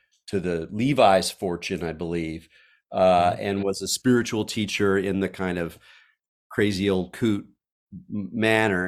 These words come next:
Speaker 1: And he started these sort of Sufi ga-, Sufi dancing, which was, like, holy song,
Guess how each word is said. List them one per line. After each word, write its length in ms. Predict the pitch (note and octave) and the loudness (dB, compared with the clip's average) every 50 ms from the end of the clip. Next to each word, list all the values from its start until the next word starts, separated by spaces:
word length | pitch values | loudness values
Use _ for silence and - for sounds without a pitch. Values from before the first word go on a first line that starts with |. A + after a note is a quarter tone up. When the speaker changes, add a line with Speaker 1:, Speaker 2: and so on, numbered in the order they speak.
| E2 | -4
Speaker 1:
And 160 | - A2+ G#2+ A2 | -4 -4 -2 -2
he 80 | A2+ | -2
started 480 | G#2+ - - - C3 A#2+ A#2 A2+ G#2+ F2+ | -2 -2 0 2 4 4 4 4 2 -2
these 140 | G2 F#2+ - | -4 -6 -6
sort 240 | - - A2+ G2+ | -2 0 0 0
of 40 | F#2+ | 0
Sufi 380 | F2+ - - A3 G#3 - D#3 A2+ | -2 -2 0 0 0 0 0 2
ga-, 320 | F#2+ A#2+ A2 A2 G#2+ G#2+ - | 4 4 6 6 4 4 0
Sufi 600 | A2 - - F3+ G#3 G3+ G3+ - D3+ C3 B2 A#2 | -4 -6 -2 0 0 0 0 0 0 0 0 -2
dancing, 540 | G#2+ - A#2+ A#2 G#2+ G#2 G2+ - A#2 A2 G#2+ | -2 0 0 2 2 0 -2 -2 -4 -2 -2
which 160 | G#2+ G2+ - | -2 -4 -4
was, 180 | G#2+ G#2+ G2+ - | -6 -6 -2 2
like, 220 | A2+ G#2 G2 F#2+ - - - - - - _ _ _ | 2 2 2 2 -2 -10 -20 -20 -20 -20 _ _ _
holy 380 | - C#3+ C#3+ D3 D3 C#3 C#3+ C#3 | 2 4 6 6 8 6 6 4
song, 440 | - - - D3 B2+ B2+ B2 G2 | 4 2 2 4 4 2 2 0